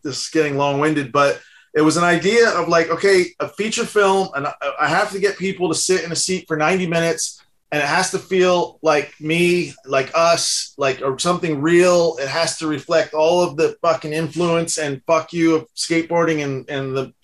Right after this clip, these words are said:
the methodology of making skate films and all the ideas of just fuck you to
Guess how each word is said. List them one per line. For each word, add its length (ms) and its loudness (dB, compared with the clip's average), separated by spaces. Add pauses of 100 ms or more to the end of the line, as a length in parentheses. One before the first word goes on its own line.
(260)
the 120 0
methodology 720 2
of 100 0
making 520 -2
skate 360 -2
films 420 0
and 220 -6 (380)
all 240 2
the 140 4
ideas 580 2
of 140 -4
just 360 -8
fuck 320 -2
you 460 0
to 240 -2